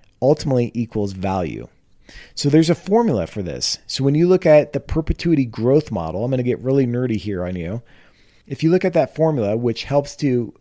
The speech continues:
measure value of an asset, the formula is broken down by these components. It's free cash flow times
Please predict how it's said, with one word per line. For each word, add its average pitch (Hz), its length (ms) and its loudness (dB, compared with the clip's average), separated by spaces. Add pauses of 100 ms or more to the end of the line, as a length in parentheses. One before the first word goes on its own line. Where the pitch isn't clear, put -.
measure 123 540 -2
value 107 680 -2 (460)
of 113 260 -2
an 107 180 -8
asset, 107 640 -4 (640)
the - 80 -6
formula 175 380 2
is 131 80 2
broken 131 340 2
down 113 240 0
by 107 140 0
these 110 180 -4
components. 139 580 -4
It's - 340 -8
free 139 320 -4
cash 110 340 -2
flow 101 320 -6 (360)
times 135 680 -4